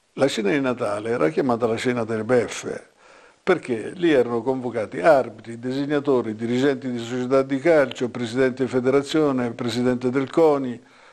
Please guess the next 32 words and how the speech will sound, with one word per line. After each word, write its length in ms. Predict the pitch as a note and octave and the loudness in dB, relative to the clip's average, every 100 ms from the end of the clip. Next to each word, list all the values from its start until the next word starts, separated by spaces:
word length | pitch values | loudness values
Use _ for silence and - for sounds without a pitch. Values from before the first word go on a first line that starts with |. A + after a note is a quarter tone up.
| _ | _
erano, 500 | - - D3 C#3+ C#3+ C#3+ - | -6 0 2 2 0 -2 -4
c'erano 400 | E3+ D#3+ D#3+ D#3 | 2 2 2 -4
tutti, 580 | C#3 A2 - - - - _ - - - _ | -4 -8 -10 -12 -12 -14 _ -20 -20 -20 _
ed 140 | F#3+ | 2
era 200 | F3 E3 | 4 4
fatta 500 | D3 C3 A#2+ - C#3+ | 2 0 0 -2 -4
per 500 | C#3+ D3+ C#3 - B2+ - | -2 -2 -2 -4 -10 -2
tenere 400 | D3 C#3 B2 C#3 | 0 2 2 2
insieme 380 | C3+ C3+ C3 | 2 2 2
un 80 | C3 | 2
ambiente 580 | D3 C3+ B2 B2 B2+ B2+ | 0 0 2 0 0 -2
praticamente 580 | A2+ A2+ A2+ A#2 B2+ B2+ | -2 -4 -2 -2 0 0
con 120 | A#2 | 0
le 60 | C3+ | 2
idee, 560 | D3+ B2+ F2+ - - - _ _ _ _ - - | 2 2 0 -12 -16 -20 _ _ _ _ -14 -2
con 180 | C3+ | 0
le 60 | A#2+ | 0
stesse 320 | - B2+ C3+ | 0 -2 0
idee 320 | C3 C#3 C#3 | 2 4 2
per 160 | A#2 A#2+ | 0 -6
portare 320 | - A2 A#2 | -8 -4 2
avanti 260 | B2 B2 A#2+ | 4 2 0
il 80 | A#2 | 0
calcio. 380 | F3+ C3 - D#3 | 4 2 2 -4
Effettivamente, 800 | B2+ G3 F3 D#3 C3 C3 C3+ A#2 | 0 2 2 0 -2 -2 -2 -2
se 160 | B2 | -4
ricordate, 600 | B2 B2+ D#3+ B2+ B2 A#2+ | -4 -2 0 2 2 2
il 80 | A#2 | -2
calcio 300 | - C3+ B2+ | 0 0 0
andava 260 | G#2 G#2 A2+ | -6 -6 -6
molto 300 | A2+ G#2+ B2+ | -6 -4 0
bene. 480 | B2 G2+ F#2+ G2+ | 0 -2 -4 -10